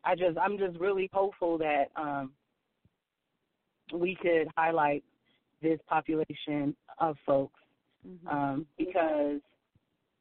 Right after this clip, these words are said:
Speaker 1: um, being a mother, um, raising a family is also, like, a,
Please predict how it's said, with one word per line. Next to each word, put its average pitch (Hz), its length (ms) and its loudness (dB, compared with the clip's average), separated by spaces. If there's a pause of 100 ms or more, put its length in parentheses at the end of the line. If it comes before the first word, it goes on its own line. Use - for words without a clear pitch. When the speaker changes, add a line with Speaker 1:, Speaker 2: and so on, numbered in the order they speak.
(400)
Speaker 1:
um, 143 320 2 (180)
being 214 340 4
a - 60 -6 (100)
mother, 151 320 0 (380)
um, 170 180 2
raising 196 320 2
a 170 60 -4
family 147 680 -6
is 156 120 -6
also, 151 580 -2 (100)
like, 151 260 -6 (180)
a, 156 100 -2